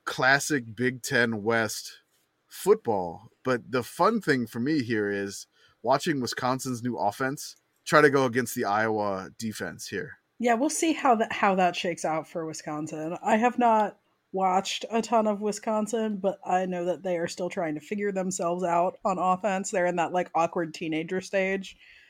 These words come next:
Speaker 2: transitioning away from what they were to what they will become. I feel like that's not gonna play well with Iowa's defense, but I guess we'll find out. Additional important question.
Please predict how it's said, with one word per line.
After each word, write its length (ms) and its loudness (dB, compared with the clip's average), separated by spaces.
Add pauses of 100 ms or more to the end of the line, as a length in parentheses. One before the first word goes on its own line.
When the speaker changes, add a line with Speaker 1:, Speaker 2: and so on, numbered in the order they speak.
(120)
Speaker 2:
transitioning 580 0
away 200 2
from 160 -8
what 160 -4
they 140 -4
were 460 0 (340)
to 120 2
what 180 -2
they 100 2
will 160 -2
become. 680 -2 (460)
I 60 -6
feel 180 0
like 140 4
that's 220 0
not 280 0
gonna 160 2
play 260 -2
well 220 2
with 160 -2
Iowa's 380 0
defense, 640 -6 (320)
but 100 2
I 120 2
guess 220 -4
we'll 120 -4
find 320 -2
out. 300 -2 (680)
Additional 520 4
important 680 -2
question. 640 -4